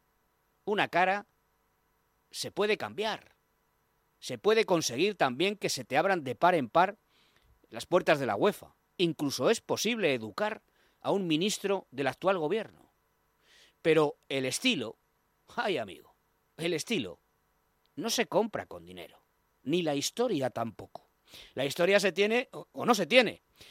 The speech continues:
Y el Paris Saint-Germain podrá encerrar a sus jugadores en una bastilla de oro y diamantes,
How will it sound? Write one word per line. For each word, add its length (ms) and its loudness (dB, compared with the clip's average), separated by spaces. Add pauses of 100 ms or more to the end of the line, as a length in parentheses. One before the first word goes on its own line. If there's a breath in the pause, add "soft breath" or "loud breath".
(200 loud breath)
Y 100 4
el 80 6
Paris 280 4
Saint-Germain 460 2
podrá 460 4
encerrar 400 2
a 60 4
sus 160 -4
jugadores 480 4
en 80 -2
una 160 2
bastilla 460 0
de 120 4
oro 120 6
y 40 4
diamantes, 720 2